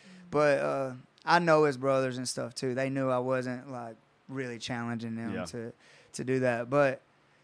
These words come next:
Speaker 1: the, like, those are the re-, that's the reason we do what we do, is, like, that kid was terrified. And I didn't just, like,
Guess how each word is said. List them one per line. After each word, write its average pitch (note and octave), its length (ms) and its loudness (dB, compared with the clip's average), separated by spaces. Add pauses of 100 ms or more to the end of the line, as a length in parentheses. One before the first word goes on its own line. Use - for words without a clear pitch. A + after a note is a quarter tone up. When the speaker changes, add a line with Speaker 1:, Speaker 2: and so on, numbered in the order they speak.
Speaker 1:
the, D#3 280 4
like, D3+ 300 -2
those G3+ 400 8
are F#3+ 100 4
the E3+ 140 0
re-, D3+ 240 -2
that's F#3 320 2
the E3+ 160 0
reason D#3 640 0
we D3 100 -4
do D3 220 0
what C#3 100 0
we C3+ 80 -4
do, C3+ 440 0 (380)
is, D3 200 0
like, C3 320 2 (360)
that F3 280 2
kid G#3+ 160 2
was D3 160 -4
terrified. B2 800 -4 (840)
And D3 380 0
I F3+ 80 8
didn't A3 260 6
just, D3+ 380 4 (200)
like, C#3 240 4